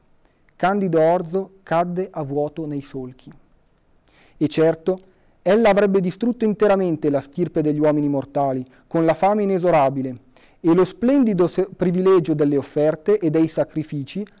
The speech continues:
avrebbe sottratto a coloro che abitano le dimore dell'Olimpo. Se Zeus non se ne fosse preso cura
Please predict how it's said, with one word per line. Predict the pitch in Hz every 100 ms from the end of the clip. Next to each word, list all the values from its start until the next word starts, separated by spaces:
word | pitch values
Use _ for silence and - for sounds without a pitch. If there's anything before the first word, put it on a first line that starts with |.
| _ _
avrebbe | 165 175 208 185 160
sottratto | 175 - 160 156 151 - 214
a | - 160
coloro | - 165 165 180 214 - _ _
che | 185
abitano | 165 165 185 208 202
le | 175
dimore | 151 156 151 160
dell'Olimpo. | 165 156 147 135 123 135 123 - - _ _ _ _ _ - _ - - - - -
Se | - - 214
Zeus | 190 190 208 -
non | 196 202
se | -
ne | 226
fosse | 180 165 156
preso | 165 147 151
cura | - 139 131 202